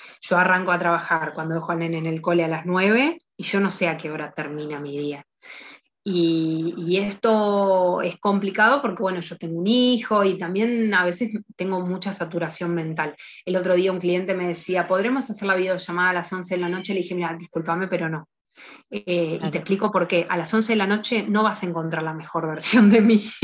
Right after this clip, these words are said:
Speaker 1: <laughs> Lo que te puedo llegar a decir a las once de la noche,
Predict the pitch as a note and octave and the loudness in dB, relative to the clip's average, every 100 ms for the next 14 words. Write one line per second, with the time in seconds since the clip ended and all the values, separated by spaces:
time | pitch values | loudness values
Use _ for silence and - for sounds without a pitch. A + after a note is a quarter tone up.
0 | - - - G4 - - - C4 - - | -6 -6 -4 2 2 2 0 0 0 -14
1 | - - - - - _ B3 - B3 B3+ | -14 -12 -10 -12 -14 _ -4 0 2 4
2 | B3+ D4 F#4 E4 C#4+ C4 B3 C4 A3+ G#3+ | 2 2 2 4 4 4 4 2 2 2
3 | A#3+ A#3 A3+ G3 G#3 A3 - A#3 F3+ - | -2 2 2 4 2 0 2 2 0 -4